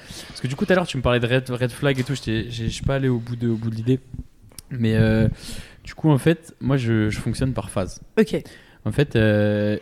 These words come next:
Speaker 1: j'ai eu, euh, donc, euh, bah, ma première relation.
Speaker 2: Ok.
Speaker 1: Certes, euh, je l'ai trompée, donc, euh, du coup, moi, je me suis quand même amusé pendant la relation. Mais du coup, j'ai eu ma première relation, donc, où j'ai été fou amoureux,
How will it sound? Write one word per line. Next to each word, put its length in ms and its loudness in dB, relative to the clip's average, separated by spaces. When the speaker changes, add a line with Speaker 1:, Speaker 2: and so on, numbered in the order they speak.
Speaker 1:
j'ai 280 -2
eu, 260 4
euh, 480 4
donc, 300 -4
euh, 800 -2
bah, 260 -6
ma 160 -2
première 280 -4
relation. 420 -4
Speaker 2:
Ok. 160 -4
Speaker 1:
Certes, 340 -8
euh, 200 -6
je 120 -8
l'ai 100 -4
trompée, 380 0
donc, 260 -4
euh, 40 -6
du 120 -12
coup, 120 -12
moi, 120 -4
je 80 -8
me 60 -8
suis 100 -14
quand 100 -2
même 100 2
amusé 340 0
pendant 240 -4
la 60 -4
relation. 480 -6
Mais 40 -10
du 80 -6
coup, 100 -6
j'ai 80 0
eu 60 2
ma 80 4
première 260 0
relation, 360 4
donc, 180 2
où 80 -4
j'ai 220 -6
été 160 -8
fou 160 -4
amoureux, 340 -2